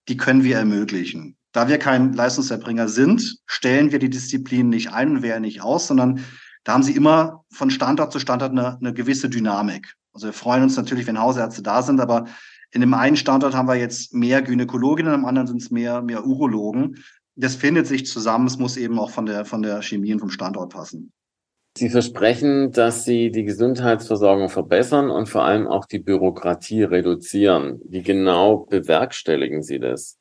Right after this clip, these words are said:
Speaker 1: Wenn Sie hunderttausend Praxen, die wir haben in Deutschland, sich anschauen, da würde ich mal wetten,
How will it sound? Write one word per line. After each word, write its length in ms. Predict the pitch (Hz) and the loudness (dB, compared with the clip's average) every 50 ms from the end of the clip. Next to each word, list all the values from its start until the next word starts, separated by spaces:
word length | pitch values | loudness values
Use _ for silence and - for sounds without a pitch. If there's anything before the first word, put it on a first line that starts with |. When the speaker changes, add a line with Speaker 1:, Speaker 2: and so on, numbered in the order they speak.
| _ | _
Speaker 1:
Wenn 120 | - 131 131 | -6 -6 -4
Sie 100 | 135 143 | -2 2
hunderttausend 640 | 156 190 208 202 180 - 165 180 180 175 165 165 - | 4 4 6 4 4 4 4 4 4 4 2 0 0
Praxen, 340 | - 143 151 151 - - 139 | 2 2 2 2 2 -2 -2
die 120 | 123 120 | -2 0
wir 160 | 127 120 117 | -2 -4 0
haben 400 | 120 120 120 117 117 101 98 98 - | 2 2 2 2 0 -4 -8 -8 -8
in 80 | 120 | -8
Deutschland, 560 | 113 117 110 117 117 - - 110 98 92 92 - | -6 -4 -4 -4 -4 -4 -2 -2 -4 -4 -6 -8
sich 400 | - - 113 107 110 101 - 107 | -12 -14 -12 -12 -12 -10 -8 -4
anschauen, 380 | 113 127 127 - - 113 104 | -2 0 0 0 -2 -2 -2
da 120 | 107 104 101 | -2 -2 -2
würde 120 | 127 156 | 0 0
ich 100 | 165 127 | 0 4
mal 220 | 139 127 117 101 | 4 4 4 4
wetten, 420 | 101 117 120 120 120 95 - - | 2 0 0 0 -2 -2 -2 -8